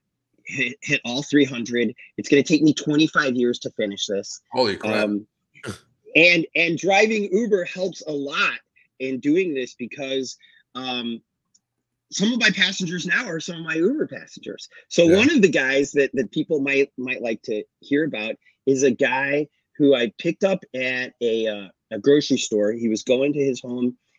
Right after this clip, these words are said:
Speaker 1: in Northridge. He is, uh, a drug addict who went to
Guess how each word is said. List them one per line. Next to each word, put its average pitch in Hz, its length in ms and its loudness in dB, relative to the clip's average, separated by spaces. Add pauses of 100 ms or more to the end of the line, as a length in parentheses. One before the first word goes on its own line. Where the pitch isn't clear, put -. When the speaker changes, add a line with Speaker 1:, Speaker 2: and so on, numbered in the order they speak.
(160)
Speaker 1:
in 107 400 0
Northridge. 101 640 0 (300)
He 127 560 6 (300)
is, 120 420 4
uh, 104 360 0 (340)
a 101 60 -2
drug 131 280 4
addict 107 500 -4 (440)
who 120 480 4 (280)
went 135 320 0
to 123 200 0